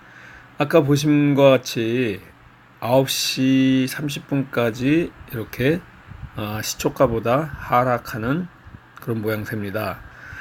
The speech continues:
제가 그 코스피나 코스닥 지수 차트를 펴놓고, 지수 차트를 펴놓고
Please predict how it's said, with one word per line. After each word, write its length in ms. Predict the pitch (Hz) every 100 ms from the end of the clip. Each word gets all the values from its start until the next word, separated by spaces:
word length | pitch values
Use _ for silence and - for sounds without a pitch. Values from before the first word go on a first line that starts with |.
| - -
제가 280 | 143 165
그 600 | 143 147 147 143 143 143 143
코스피나 840 | - 165 - 151 127 120 127 92 - - - - - - - -
코스닥 920 | - 147 - 143 143 139 139 135 135 - - - - - -
지수 240 | 135 131
차트를 1000 | - 147 147 156 139 135 135 131 151 151 - -
펴놓고, 800 | - 160 160 - 117 104 110 92 - - - - - - -
지수 240 | - 120 -
차트를 480 | 135 - - 131 123
펴놓고 640 | - 139 135 - 156 170